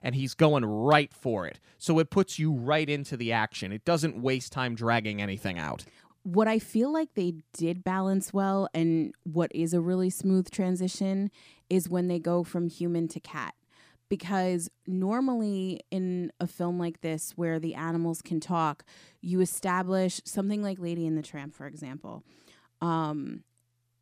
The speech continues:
Speaker 2: they put us in with Jim Dear and Darling, and it's not until Lady, in, it's not until the time jump, really, six months later, that we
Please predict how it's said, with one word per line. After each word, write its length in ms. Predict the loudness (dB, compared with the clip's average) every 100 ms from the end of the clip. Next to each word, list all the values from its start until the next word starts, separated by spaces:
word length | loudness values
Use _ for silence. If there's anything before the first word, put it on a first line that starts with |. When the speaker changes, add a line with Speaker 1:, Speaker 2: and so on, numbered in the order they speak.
| -6
Speaker 2:
they 240 | 0 2
put 240 | 2 2 2
us 180 | 4
in 500 | 2 2 2 0 -2 -6 -6
with 260 | -2 -2 -2
Jim 240 | 0 0
Dear 240 | 0 0 0
and 120 | 0
Darling, 440 | 0 0 0 -2
and 80 | -4
it's 160 | -6 -4
not 160 | -4
until 280 | -4 -6 -6
Lady, 380 | -4 -4 -2 -2
in, 240 | 0 -2
it's 200 | -2 -4
not 100 | -4
until 180 | -2 -2
the 120 | -2
time 340 | -4 -2 0 0
jump, 300 | 0 -4 -2
really, 360 | -4 -6 -10
six 320 | -8 -4 -4 -2
months 240 | -2 0
later, 520 | -2 -2 -2 -2 -6 -12 -20 -4
that 220 | -2 0
we 540 | 0 2 2 0 -2